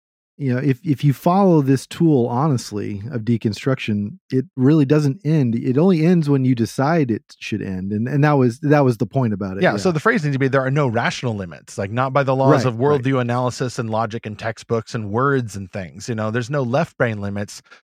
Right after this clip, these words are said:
Speaker 2: Uh, there are right brain limits, uh, to use the colloquial
Speaker 1: Sure.
Speaker 2: example, and that limit is one's imagination.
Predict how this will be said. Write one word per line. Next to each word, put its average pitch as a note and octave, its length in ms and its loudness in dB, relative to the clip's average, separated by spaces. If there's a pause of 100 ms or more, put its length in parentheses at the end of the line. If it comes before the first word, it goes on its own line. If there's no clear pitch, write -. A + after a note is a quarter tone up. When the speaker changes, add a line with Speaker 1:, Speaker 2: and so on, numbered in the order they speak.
(180)
Speaker 2:
Uh, C3+ 160 -4
there D3 160 0
are E3 100 2
right C3 300 0
brain G2+ 240 -6
limits, - 480 -14
uh, F#2+ 300 -10
to G#2 340 -6
use A#2+ 220 -4
the A2+ 80 -10
colloquial C3+ 360 -2
Speaker 1:
Sure. A2 140 0
Speaker 2:
example, G2+ 400 -8
and A#2 260 -4
that B2 140 -2
limit C3+ 280 0
is B2+ 220 0
one's B2+ 320 -2
imagination. B2+ 680 -6